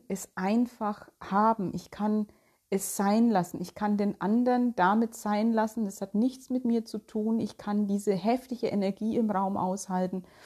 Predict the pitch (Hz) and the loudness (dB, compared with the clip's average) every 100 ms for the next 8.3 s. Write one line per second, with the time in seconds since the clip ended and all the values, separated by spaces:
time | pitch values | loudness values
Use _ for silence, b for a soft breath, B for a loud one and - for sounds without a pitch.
0 | B B B _ _ _ _ _ _ 190 | B B B _ _ _ _ _ _ 2
1 | 196 180 b b b _ _ _ _ 202 | 2 2 b b b _ _ _ _ 0
2 | 240 - - 196 190 185 214 214 185 - | 0 0 0 2 0 0 0 2 0 -2
3 | 196 180 180 180 226 240 202 - - 185 | -4 -4 -2 0 2 2 0 -2 0 2
4 | 185 208 220 196 - 208 208 202 190 190 | 2 0 -2 -6 -4 -2 -2 -2 -2 -6
5 | 185 - 185 190 202 - - - 180 175 | -10 -6 -4 -2 -2 -4 -8 -6 -2 -4
6 | - 175 - 190 180 175 240 233 190 196 | -6 -12 -8 -6 -4 -4 -6 -8 -6 -4
7 | 196 185 190 190 190 - 214 226 - - | -2 0 2 2 0 -4 -2 -2 -4 -4
8 | 175 175 | -2 -2